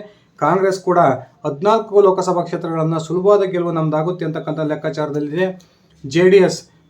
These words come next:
ತಾನು ಸ್ಪರ್ಧೆ ಮಾಡಿರ್ತಕ್ಕಂಥ ಮೂರು ಲೋಕಸಭಾ ಕ್ಷೇತ್ರಗಳನ್ನ ಗೆಲ್ಲೋದ್ರ ಮೂಲಕ ನೂರಕ್ಕೆ ನೂರು ಫಲಿತಾಂಶವನ್ನು ನಾವು ಪಡ್ಕೊಳ್ತೀವಿ ಅಂತಕ್ಕಂಥ ಒಂದು ಲೆಕ್ಕಾಚಾರ ಕಾಂಗ್ರೆಸ್ದಾಗಿದೆ. ಆದ್ರೆ ಬೀದರ್,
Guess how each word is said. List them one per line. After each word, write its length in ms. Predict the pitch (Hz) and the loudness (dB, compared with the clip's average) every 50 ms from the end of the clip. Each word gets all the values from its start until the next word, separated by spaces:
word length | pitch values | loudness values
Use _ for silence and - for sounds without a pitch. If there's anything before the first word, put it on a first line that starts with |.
| _ | _
ತಾನು 340 | 156 156 170 170 160 139 117 | 0 0 2 2 2 0 0
ಸ್ಪರ್ಧೆ 340 | - - - 160 160 160 196 | -4 -4 -4 -2 0 0 0
ಮಾಡಿರ್ತಕ್ಕಂಥ 600 | 190 190 185 175 170 - 175 165 170 160 156 170 | 2 2 0 0 -2 -4 -6 -6 -4 -6 -4 -4
ಮೂರು 360 | 160 156 151 160 196 226 233 | -2 -2 -2 -2 0 -2 2
ಲೋಕಸಭಾ 420 | 214 202 190 220 190 185 175 170 170 | 2 0 0 0 -4 -4 -4 -4 -4
ಕ್ಷೇತ್ರಗಳನ್ನ 480 | - - 160 165 160 160 160 156 160 | -4 -6 -8 -6 -4 -4 -2 -2 -2
ಗೆಲ್ಲೋದ್ರ 340 | 160 151 156 156 160 156 156 | -2 -2 -2 -2 -2 -2 -2
ಮೂಲಕ 320 | 160 156 156 156 156 - 180 180 175 | -2 0 -2 -2 -2 -2 -4 -4 -2
ನೂರಕ್ಕೆ 440 | 165 151 151 170 170 170 170 - 165 | -2 -2 -2 -2 -2 -4 -6 -6 -4
ನೂರು 240 | 156 165 180 196 202 | -2 -2 0 0 0
ಫಲಿತಾಂಶವನ್ನು 560 | 196 180 165 156 165 160 151 156 156 151 156 | -2 -2 -4 -4 -4 -6 -4 -4 -6 -4 -2
ನಾವು 180 | 156 151 143 139 | -2 -2 -4 -4
ಪಡ್ಕೊಳ್ತೀವಿ 540 | - 143 139 139 - 180 165 156 160 151 147 | -6 -6 -8 -4 -4 -4 -6 -4 -6 -6 -6
ಅಂತಕ್ಕಂಥ 400 | 139 135 143 135 139 139 135 139 | -6 -6 -8 -8 -8 -8 -6 -4
ಒಂದು 220 | 135 135 135 131 135 | -4 -4 -2 -2 -2
ಲೆಕ್ಕಾಚಾರ 360 | 139 135 139 131 135 139 - | -4 -4 -6 -8 -8 -8 -10
ಕಾಂಗ್ರೆಸ್ದಾಗಿದೆ. 720 | - - 139 131 135 135 131 123 - - 117 113 107 107 - _ _ _ _ _ _ _ _ _ _ _ _ | -8 -6 -6 -6 -4 -4 -4 -6 -8 -12 -12 -12 -12 -14 -18 _ _ _ _ _ _ _ _ _ _ _ _
ಆದ್ರೆ 280 | 151 160 160 185 202 196 196 196 - - _ _ _ _ _ _ - | 0 0 2 4 4 2 2 0 -6 -12 _ _ _ _ _ _ -10
ಬೀದರ್, 500 | 127 143 185 208 208 - 196 202 202 | -2 2 4 4 6 6 4 4 4